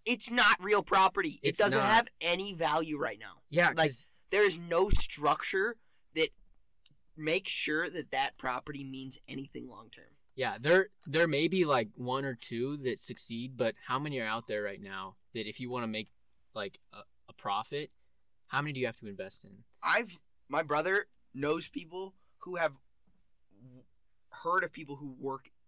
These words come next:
Speaker 1: in the metaverse
Speaker 2: Dude.
Speaker 1: for, like, thirty cents an hour, but, like, they just do it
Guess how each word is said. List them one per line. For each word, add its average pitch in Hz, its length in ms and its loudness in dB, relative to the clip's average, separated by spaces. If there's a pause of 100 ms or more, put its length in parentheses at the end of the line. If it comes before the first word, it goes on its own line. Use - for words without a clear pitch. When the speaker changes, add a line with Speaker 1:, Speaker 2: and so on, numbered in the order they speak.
(220)
Speaker 1:
in 135 140 -6
the 135 60 -12
metaverse - 500 -18 (240)
Speaker 2:
Dude. 143 180 -6
Speaker 1:
for, 160 120 0
like, 147 280 0 (540)
thirty 165 260 0
cents 143 560 -6 (680)
an 127 120 -6
hour, 131 360 -2 (960)
but, 160 140 2
like, 143 200 0
they 156 120 2
just 139 220 -8
do 127 160 -4
it 127 100 -4